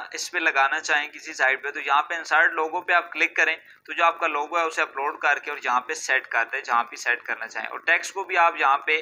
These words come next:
ऐसे भी कर सकते हैं, उठा के जहाँ चाहें कर सकते हैं। इसका fonts भी अगर इधर से change करना चाहें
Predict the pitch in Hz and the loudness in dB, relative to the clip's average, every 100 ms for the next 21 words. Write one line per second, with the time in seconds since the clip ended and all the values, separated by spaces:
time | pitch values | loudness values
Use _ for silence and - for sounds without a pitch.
0 | 147 151 170 160 147 135 - - 135 131 | 0 0 -2 -8 -2 -2 -2 -10 -8 -6
1 | 127 131 143 151 - - - _ 135 127 | 2 2 2 -4 -10 -20 -20 _ 2 2
2 | 147 160 156 147 156 170 160 151 143 139 | 4 0 2 2 2 0 -6 -4 -4 -4
3 | - 151 139 135 147 - 165 151 143 139 | -6 -6 -6 -8 -10 -6 -4 0 0 0
4 | 147 151 - 135 143 151 135 139 139 135 | -4 -6 -6 -6 -6 -8 -8 -6 -2 -2